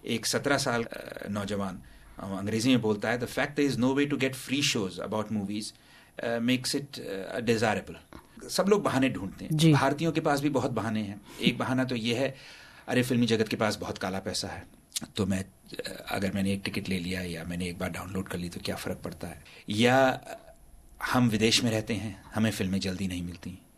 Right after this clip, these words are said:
Speaker 1: ये बहाना भी गलत है। आंकड़े ये साबित करते हैं कि जहाँ-जहाँ फिल्में आसानी से मिलती हैं, जहाँ-जहाँ कानूनी डीवीडी,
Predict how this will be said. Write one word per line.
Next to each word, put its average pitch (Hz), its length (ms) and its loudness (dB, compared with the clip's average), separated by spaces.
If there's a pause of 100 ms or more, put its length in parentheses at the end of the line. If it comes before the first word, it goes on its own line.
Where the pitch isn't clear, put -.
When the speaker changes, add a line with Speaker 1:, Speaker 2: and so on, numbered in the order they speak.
Speaker 1:
ये 92 120 -4
बहाना 95 300 -2
भी 92 80 -4
गलत 92 300 -8
है। - 100 -14 (220)
आंकड़े 110 320 4
ये 131 120 6
साबित 123 340 2
करते 123 280 2
हैं 131 200 2
कि 139 140 -2
जहाँ-जहाँ 110 600 2
फिल्में 113 440 2
आसानी 98 420 2
से 123 140 6
मिलती 104 320 0
हैं, 127 220 -6 (260)
जहाँ-जहाँ 101 680 -2 (160)
कानूनी 107 380 2
डीवीडी, 120 440 2